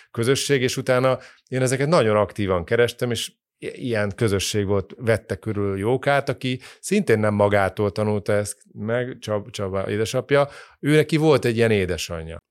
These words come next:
Ha még visszatérünk arra, hogy mi a magyar társadalom egyik nagy problémája, az az, hogy atomizálódott.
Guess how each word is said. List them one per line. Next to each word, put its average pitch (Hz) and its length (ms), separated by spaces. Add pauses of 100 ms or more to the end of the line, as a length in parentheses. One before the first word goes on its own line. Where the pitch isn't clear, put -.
(160)
Ha 107 340
még 120 180
visszatérünk 131 600
arra, 104 180
hogy 95 100
mi 113 160
a 104 60
magyar 98 360
társadalom 98 520
egyik 90 340
nagy 95 200
problémája, 123 800 (280)
az 113 180
az, 117 220
hogy 90 140
atomizálódott. 78 1000